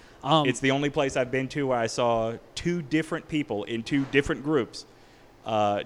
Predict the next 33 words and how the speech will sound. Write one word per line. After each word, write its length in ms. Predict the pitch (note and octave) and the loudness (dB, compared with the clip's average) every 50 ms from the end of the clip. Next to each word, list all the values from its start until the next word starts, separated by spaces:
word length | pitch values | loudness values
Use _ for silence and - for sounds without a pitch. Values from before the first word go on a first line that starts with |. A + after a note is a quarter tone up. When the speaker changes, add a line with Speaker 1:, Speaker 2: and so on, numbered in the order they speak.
| - | -4
Speaker 2:
take 320 | - - C#3 C3+ - - A#2 | 0 0 0 0 -2 -4 2
dumps 400 | B2 A#2+ B2+ B2+ A#2+ - - - | 4 4 4 4 -2 -6 -6 -4
on 140 | A#2 B2 | -2 -4
opposing 400 | A2+ G2 A#2+ A#2 A#2 G#2+ A2+ G#2+ | -4 0 2 0 2 2 0 -4
fans' 260 | - A#2+ G#2+ G#2 G2+ - | -2 -2 -2 -2 -2 0
tailgates. 560 | - A2 G2+ F#2 F#2 F2 - - - - - - - - | 0 2 2 2 0 -4 -8 -10 -14 -14 -16 -16 -14 -6
Speaker 1:
Mm. 360 | G3 G#3+ A#3 G3+ D#3 A#2+ A2 G#2+ - - - - - - - - - - - - - - - - - - - - _ - - | -4 -2 0 0 -2 -2 -6 -10 -14 -18 -20 -20 -20 -20 -20 -20 -20 -20 -20 -20 -20 -20 -20 -20 -20 -20 -20 -20 _ -12 -6
My, 440 | E3 D#3+ G3+ B3+ C#4+ D#4+ D4+ - - - - - - - - - - - - - - | 0 4 4 6 6 6 4 4 0 -8 -20 -20 -20 -20 -20 -20 -20 -20 -20 -8 2
I 100 | - A3 | 6 8
never, 380 | B3+ D4+ D#4+ D#4 E4+ D4+ - - - - - - - - - - - | 10 10 8 8 6 4 4 2 -2 -14 -18 -20 -20 -20 -14 -2 4
I 80 | G#3+ | 8
never 280 | B3+ C#4+ E4 D#4+ F4 D#4+ | 10 10 10 10 8 6
felt 240 | - - A#3+ G#3+ F3+ | 6 6 4 4 6
that 180 | G3 F3 C#3 | 6 6 6
way 480 | D3+ D#3+ E3 E3+ E3+ E3+ E3 D#3+ D#3 - - - - | 6 6 6 8 8 8 6 6 4 2 -4 -12 -2
at 340 | - D3 D3+ D3+ - - C3 | 2 2 4 2 2 -2 -4
Bryant-Denny. 720 | - D3+ D#3+ D#3 D3+ C#3+ C3+ B2+ D3 D3 D3 D3 C#3+ - - - | 2 2 4 4 4 0 0 0 2 2 2 2 0 -2 -2 2
I, 160 | D#3 F3 - - - - - - - - - - - - - - - D3 C#3+ - | 2 2 2 0 -12 -20 -20 -20 -20 -20 -20 -20 -20 -20 -16 -8 -8 -8 -4 0
um, 300 | E3 D#3+ D3+ C#3+ C3+ B2+ - - - - - - - - - - - - - - - - - - - - - - D#3+ | 2 2 2 2 0 -2 -6 -6 -8 -8 -8 -10 -16 -20 -20 -20 -20 -20 -20 -20 -20 -18 -18 -16 -16 -16 -14 -12 -10
the, 100 | D3 - - - - - - | -10 -10 -12 -14 -12 2 6
Ole 160 | G3 C4 D4+ | 8 8 8
Miss 600 | C4+ F#3 F#3+ F#3+ D3+ F#2 D#2 - - - - - - - - C#4+ - - - | 10 10 10 8 8 6 4 2 2 2 2 0 -6 -12 -20 -20 -18 -6 2
I 120 | - F#3+ G#3 | 4 4 6
got 180 | A3+ C4 C4 | 6 6 6
out 180 | A#3 G#3 G3 F#3+ | 6 6 4 4
of 100 | E3 D3 | 4 2
a 60 | C#3 B2+ | 2 2
bus 400 | A2+ - D#3 E3+ D3 - - E3 | 6 8 8 8 8 6 2 2
one 160 | D3+ C#3 B2+ | 0 0 2
time 240 | C3 C#3 C#3 C3+ B2+ | 2 2 2 2 0
to 60 | C3 | 2
go 180 | A2+ C#3+ D3+ D3+ | 4 4 4 4
to 260 | - D3 C#3+ C3 A2+ | 4 2 -2 -2 -2